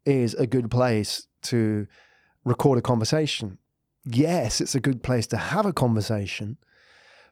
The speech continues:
but to record, it's lousy. You've got lots of people talking in the background, you've got the clanking of cutlery, and then you have that espresso machine going off every thirty seconds. So don't rely on your guests telling you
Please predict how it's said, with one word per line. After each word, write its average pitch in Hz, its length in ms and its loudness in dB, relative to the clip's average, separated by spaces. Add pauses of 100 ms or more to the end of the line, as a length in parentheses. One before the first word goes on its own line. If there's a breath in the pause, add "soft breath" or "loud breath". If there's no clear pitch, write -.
(100)
but 135 160 2
to 123 100 2
record, 170 480 4
it's 139 240 -2
lousy. 120 400 0
You've 113 240 -4
got 120 280 2 (400)
lots 151 240 2
of 143 40 -2
people 135 180 2
talking 123 260 2
in 113 60 4
the 113 60 0
background, 156 460 0
you've 120 120 0
got - 180 -2
the 117 80 0
clanking 151 600 0
of 107 140 -2
cutlery, 123 680 0
and 139 120 0
then 160 120 2
you 156 100 2
have 135 180 0
that 123 140 2
espresso 143 580 0
machine 117 420 2
going 120 300 -2
off 127 340 0
every 110 280 -2
thirty 113 300 -2
seconds. 107 580 -4 (1500 loud breath)
So 127 320 4 (100)
don't 160 260 2
rely 135 600 2 (240)
on 123 300 2
your 120 240 2
guests 123 380 0
telling 113 320 2
you 110 180 0